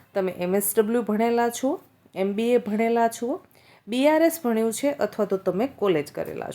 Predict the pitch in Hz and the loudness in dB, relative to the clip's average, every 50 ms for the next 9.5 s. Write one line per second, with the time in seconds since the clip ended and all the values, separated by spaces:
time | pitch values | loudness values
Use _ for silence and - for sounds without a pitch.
0 | - - - - _ _ - - - _ _ _ 233 247 247 269 226 170 - - | -10 -10 -12 -12 _ _ -20 -20 -20 _ _ _ -8 -6 -2 0 0 0 -2 -6
1 | _ - - 233 226 240 240 269 254 240 233 214 175 165 151 - - 180 196 214 | _ -2 -2 0 0 0 0 0 0 0 0 -2 -2 -4 -6 -8 -4 2 4 4
2 | 220 202 208 254 262 277 285 285 285 285 294 - - _ _ _ _ _ _ _ | 4 4 2 0 2 4 4 4 4 4 0 -6 -16 _ _ _ _ _ _ _
3 | 190 190 190 208 226 240 254 254 247 247 247 247 254 247 - - - - _ _ | -16 -10 -6 -4 2 4 6 6 8 6 6 4 2 2 -2 -4 -8 -10 _ _
4 | _ _ _ _ _ _ _ _ _ _ - 190 190 185 - 214 214 233 247 254 | _ _ _ _ _ _ _ _ _ _ -14 -14 -12 -4 -2 0 2 2 2 2
5 | 254 - - 240 226 226 233 247 240 - 202 190 190 190 - 190 196 196 185 170 | 0 2 2 2 2 2 0 -2 0 2 0 0 0 -2 -2 0 0 0 2 2
6 | 170 160 156 156 156 - - 208 240 285 320 320 311 302 302 294 - 294 294 294 | 2 2 2 0 -2 -6 -2 2 4 4 6 6 4 2 0 0 0 -2 -2 -2
7 | - - 220 233 226 233 233 - 349 359 311 - 302 285 285 - 262 247 247 233 | -4 2 4 4 4 4 4 2 2 2 4 2 2 0 0 0 -2 -2 -2 -2
8 | 226 214 196 190 190 - 196 196 196 196 190 - 180 170 175 175 160 185 180 185 | -2 0 0 0 2 2 0 0 2 0 -2 -2 -2 -4 -4 -4 -2 -2 0 4
9 | 190 214 240 247 233 208 190 - 170 - | 4 6 6 6 6 4 4 2 -2 -4